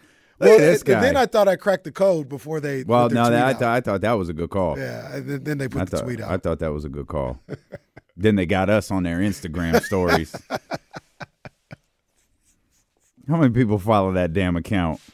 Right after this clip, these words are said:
Speaker 2: <laughs> Wait a minute, I didn't say this, did I? I might have. I don't remember this. Allison said, uh, Trey Lance could be an M V P. Said I said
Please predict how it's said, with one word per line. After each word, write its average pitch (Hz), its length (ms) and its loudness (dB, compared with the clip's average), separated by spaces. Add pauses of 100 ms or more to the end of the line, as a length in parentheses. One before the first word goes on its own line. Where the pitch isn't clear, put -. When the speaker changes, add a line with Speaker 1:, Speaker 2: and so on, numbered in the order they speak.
Speaker 2:
<laughs> - 400 -20 (1800)
Wait 392 140 0
a 190 60 6
minute, 165 220 4
I 202 100 6
didn't 160 180 0
say 151 200 -2
this, 139 180 -2
did 165 180 2
I? 190 280 2
I 147 40 -2
might 135 280 -4
have. 123 180 -8
I 139 100 -2
don't 185 140 4
remember 131 260 -2
this. 139 200 -2 (340)
Allison 170 400 4
said, 160 380 0 (160)
uh, 147 360 2
Trey 175 220 0
Lance 160 240 -4
could 143 140 -6
be 147 220 4
an 139 120 -4
M 147 160 -4
V 151 140 0
P. 151 320 0 (300)
Said 151 240 -2
I 156 240 -2
said 123 360 -6